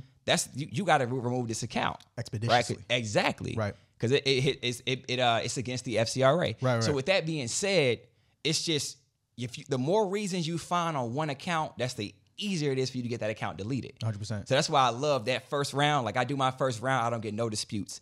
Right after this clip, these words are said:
Speaker 2: Mm-hmm.
Speaker 1: no, no deletions. My
Speaker 2: Right.
Speaker 1: second round go crazy every
Speaker 2: Oh,
Speaker 1: time.
Speaker 2: hundred percent. Yeah, yeah, yeah. More, more, more. Hundred percent right. Hundred percent right. But now,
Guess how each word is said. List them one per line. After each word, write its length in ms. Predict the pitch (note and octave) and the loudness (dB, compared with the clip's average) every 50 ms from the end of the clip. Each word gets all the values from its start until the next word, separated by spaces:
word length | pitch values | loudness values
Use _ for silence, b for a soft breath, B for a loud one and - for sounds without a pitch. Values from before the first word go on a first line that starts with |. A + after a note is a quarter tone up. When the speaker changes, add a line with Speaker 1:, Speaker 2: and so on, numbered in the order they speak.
| - B2 | -4 -2
Speaker 2:
Mm-hmm. 160 | A#2+ A#2+ C3 C3 - B2+ | 0 0 -2 -2 -6 -6
Speaker 1:
no, 100 | A2+ G2 | -4 -2
no 160 | A#2+ B2+ B2+ | 0 0 0
deletions. 420 | B2 A#2 A#2+ B2+ A2+ - G2 F#2 | 0 0 0 -2 -2 -2 -4 -2
My 120 | G#2+ A2 A2+ | -2 0 0
Speaker 2:
Right. 100 | A#2+ - | 2 0
Speaker 1:
second 200 | E3 E3+ D3+ C#3 | 0 -2 -2 -2
round 200 | D3+ D3+ D3 - | 0 0 0 0
go 100 | A#2+ A2+ | -2 -4
crazy 520 | - - F#3+ - F3 A2+ F#2+ - - F#2 | -6 -6 -8 -8 -8 -8 -10 -10 -6 -2
every 40 | - | 0
Speaker 2:
Oh, 100 | C#3+ A#2+ | 2 2
Speaker 1:
time. 100 | B2 C3 | 2 2
Speaker 2:
hundred 60 | B2+ | 0
percent. 280 | C3 B2 B2+ G#2+ F#2+ - | -2 -2 -4 -4 -4 -4
Yeah, 140 | A2 A#2+ A#2 | -4 -2 -2
yeah, 220 | A#2 A2 A2 G#2 G2+ | -2 -2 -2 -4 -4
yeah. 120 | G2 G2 G2 | -6 -6 -4
More, 240 | G#2 A2+ A#2+ A#2 G#2 | -2 -2 -2 -2 -2
more, 220 | A2+ A#2 A#2 - | -2 -2 -2 -2
more. 260 | A#2 A2+ A2+ A#2 A2+ - - G#2 G2 F#2+ - - - - | -2 -2 -2 -2 -4 -4 -6 -8 -8 -8 -10 -14 -14 -8
Hundred 200 | G2 G#2+ G#2 G2 | -6 -6 -4 -4
percent 260 | G#2 - - G2 G2+ | -4 -6 -6 -6 -6
right. 180 | G#2+ A2+ G2 - _ - G#2 | -6 -8 -8 -12 _ -8 -6
Hundred 140 | G#2 G#2 | -6 -4
percent 260 | - - - - G2+ G#2 | -4 -6 -6 -4 -4 -2
right. 220 | A2+ G#2 F2+ - | -4 -4 -4 -6
But 100 | - - | -4 -2
now, 460 | A2+ B2+ C#3 D3+ C#3+ B2+ A#2 A2 G#2 | -2 0 0 0 0 0 0 0 -2